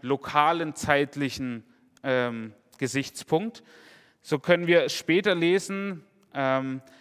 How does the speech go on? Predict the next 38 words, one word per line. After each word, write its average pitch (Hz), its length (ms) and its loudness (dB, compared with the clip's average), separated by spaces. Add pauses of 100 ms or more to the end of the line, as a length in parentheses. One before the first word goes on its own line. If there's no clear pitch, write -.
(160)
dass 147 220 0
das - 160 -12
Volk 165 320 -4
Israel 170 400 -8
tatsächlich 170 760 -4
aus 160 180 -4
Babylonien 156 580 -2
wieder 147 240 -4
gehen 143 300 -6
durfte, 165 500 -4 (540)
dass 143 260 0
sie 143 300 0 (300)
unter 160 220 -2
dem 147 220 -8
König 165 560 -8
Kyros, 180 760 -2 (380)
ähm, 123 480 -6 (120)
der, 127 420 2
der 127 160 -4
Herrscher 143 280 0
der 131 120 2
Perser 160 420 2
war, 156 260 4 (380)
dass 156 160 4
sie 160 120 -4
zurück 196 280 0
in 180 80 -6
die 151 140 -8
Heimat 190 440 0
kehren 180 280 -4
durften 175 260 -8
und 156 100 -8
dass 147 140 0
sie 151 80 -8
einen 139 80 -8
Tempel 160 320 -2
aufbauen 165 500 0
durften. 165 440 -4